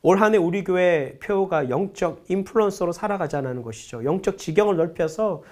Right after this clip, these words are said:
우리가 영적 인플루언서가 되어서 살아가자라는 것이 우리 올 한 해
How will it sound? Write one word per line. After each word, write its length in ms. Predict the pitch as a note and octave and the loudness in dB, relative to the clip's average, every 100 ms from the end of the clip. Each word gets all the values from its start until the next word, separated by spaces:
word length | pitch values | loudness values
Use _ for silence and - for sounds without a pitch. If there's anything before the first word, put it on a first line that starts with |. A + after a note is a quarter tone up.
| - - | -20 -2
우리가 240 | E3 E3+ C#3+ | 4 4 6
영적 540 | A#3+ A#3+ A3+ G3+ - | 4 2 0 0 -2
인플루언서가 800 | B3 B3+ - B3+ A#3 G#3+ F#3+ F3+ | -4 -4 0 4 4 2 -2 0
되어서 260 | E3 D3+ E3 | 0 0 -4
살아가자라는 1200 | - G3+ F3 D#3+ D3+ A2 - _ _ D3 E3 F3 | -6 -4 -4 -4 -6 -8 -16 _ _ -4 0 0
것이 400 | D#3 D#3+ D#3 D#3 | 0 0 -4 -4
우리 280 | B2+ D3+ D3+ | -2 -2 -2
올 180 | D3+ D#3+ | 0 0
한 240 | D#3+ G#3 F3+ | 0 0 2
해 300 | D#3+ A#3 | 0 -2